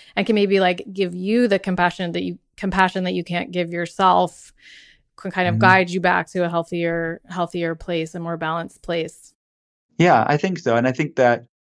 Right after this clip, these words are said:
Speaker 2: sometimes people just want someone outside of themselves, like, outside of their head, because they're so disillusioned as to what even the heck they should be doing. So I think you're right. Like, part of, I think, the healing that happens when I'm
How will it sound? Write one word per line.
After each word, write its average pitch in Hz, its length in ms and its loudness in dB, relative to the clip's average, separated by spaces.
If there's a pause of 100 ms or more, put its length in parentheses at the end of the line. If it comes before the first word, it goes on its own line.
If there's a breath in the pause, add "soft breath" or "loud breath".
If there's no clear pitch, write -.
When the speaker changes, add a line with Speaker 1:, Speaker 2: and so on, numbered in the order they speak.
(400)
Speaker 2:
sometimes 196 600 -2
people 139 240 -4
just 120 240 -6
want 123 360 0 (760)
someone 151 320 0
outside 123 420 2
of 113 140 0
themselves, 110 600 0
like, 110 140 -6
outside 123 320 0
of 117 80 -2
their 92 120 -4
head, 107 420 0
because 113 300 -2
they're 117 180 2
so 120 280 4
disillusioned 110 760 2
as 107 120 2
to 113 120 -2
what 107 200 2
even 113 260 -2
the 113 60 0
heck 107 160 -4
they 107 60 -6
should - 180 -8
be 104 120 -4
doing. 107 380 2 (320 loud breath)
So 139 120 0
I 123 80 4
think 156 320 -2
you're 120 100 0
right. 120 260 4
Like, 110 300 -6
part 156 320 2
of, 123 120 -2
I 107 120 2
think, 113 220 -10
the - 80 -12
healing 117 680 -2 (640 soft breath)
that 113 160 2
happens 113 600 -2
when 110 360 -10 (380)
I'm 113 240 -4